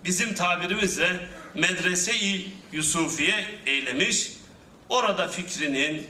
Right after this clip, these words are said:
ruhunun yayını alabildiğince gelmiştir. Vakti geldiğinde de okunu düşmanının en derin ka-,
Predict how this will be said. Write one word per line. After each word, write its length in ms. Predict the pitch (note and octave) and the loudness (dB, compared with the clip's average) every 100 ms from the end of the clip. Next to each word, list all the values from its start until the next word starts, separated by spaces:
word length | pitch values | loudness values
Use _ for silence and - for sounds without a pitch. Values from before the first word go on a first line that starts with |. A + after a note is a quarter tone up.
| D3+ | -2
ruhunun 540 | G3 F3+ D#3+ F3+ F#3+ | 0 0 2 2 2
yayını 420 | D#3 E3 E3+ F3 | 2 0 2 2
alabildiğince 880 | D#3 D#3 D#3 E3+ E3 F3 C4 A3 F#3+ | 2 0 0 0 0 2 2 2 0
gelmiştir. 680 | F3+ D3+ D3 D3 - - - - - - - - | 2 0 0 -2 -4 -6 -14 -16 -20 -20 -16 0
Vakti 360 | F3 F3 E3 | 0 2 -6
geldiğinde 600 | D#3 D3+ C#3+ C#3+ C3+ G3 | 0 0 0 -6 -2 0
de 320 | G#3 A3+ A3+ - - - | 2 -2 -4 -14 -18 -8
okunu 600 | D#3 D3 C#3+ D#3+ A#3 G3 - - - | -8 -6 0 2 2 -2 -12 -18 -8
düşmanının 760 | D#3+ - D#3+ D3+ D3 F3+ F3+ F3+ | 0 0 2 -2 0 0 0 0
en 340 | A3 A#3+ F#3+ | 0 2 0
derin 340 | D3+ D3+ A3 G3+ | 0 0 0 0
ka-, 200 | - | -4